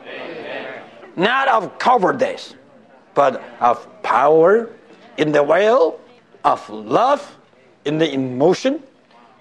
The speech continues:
Speaker 2: and of sober mind, of course, in the mind. Such a spirit. I encourage you to exercise this. Oh,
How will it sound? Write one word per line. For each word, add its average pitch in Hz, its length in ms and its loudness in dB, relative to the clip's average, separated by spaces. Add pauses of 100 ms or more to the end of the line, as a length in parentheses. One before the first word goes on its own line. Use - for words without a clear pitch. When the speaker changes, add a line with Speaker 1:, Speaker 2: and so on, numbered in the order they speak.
(140)
Speaker 2:
and 147 380 -2
of 127 340 2 (240)
sober 151 600 0
mind, 127 560 0
of 113 160 -16
course, 117 340 0
in 147 140 2
the 147 100 2
mind. 107 300 -4 (720)
Such 120 1080 0
a 110 80 -8
spirit. 80 500 -16 (680)
I 151 160 0
encourage 180 560 -2
you 214 360 2 (380)
to - 180 -4
exercise 120 540 -2
this. 104 400 -12 (1160)
Oh, 127 720 0